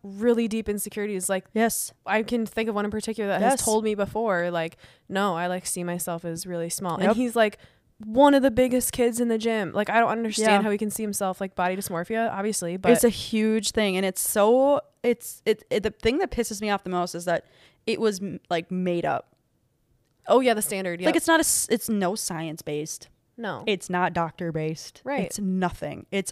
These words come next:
Speaker 2: all society.
Speaker 1: Right.
Speaker 2: And it's all, like, honestly,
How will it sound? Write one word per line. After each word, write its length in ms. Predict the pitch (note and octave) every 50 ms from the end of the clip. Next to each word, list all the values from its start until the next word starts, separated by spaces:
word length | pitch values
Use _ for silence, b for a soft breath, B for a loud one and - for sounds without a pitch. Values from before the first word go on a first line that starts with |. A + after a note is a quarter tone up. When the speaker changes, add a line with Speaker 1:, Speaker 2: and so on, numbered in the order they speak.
| -
Speaker 2:
all 480 | - F3+ E3+ D#3+ D#3+ F3 F#3+ G#3 A3+ A#3 -
society. 680 | - - A3 - B3 C#4 D#4 D#4 A#3 E3+ E3 D#3+ E3+ - _ _ _ _
Speaker 1:
Right. 200 | - G#3 F3+ - -
Speaker 2:
And 100 | A#3 A3+
it's 160 | A3 G#3+ - -
all, 400 | F#3 F#3+ F#3+ G3+ G#3 G#3+ A3 A3
like, 300 | A3 G#3+ G3 F#3+ F3+ - _ _ _ - - _ _ _ -
honestly, 600 | F#3+ G#3 A3+ B3 D4+ - - E4+ F4+ F#4+ G4 G4+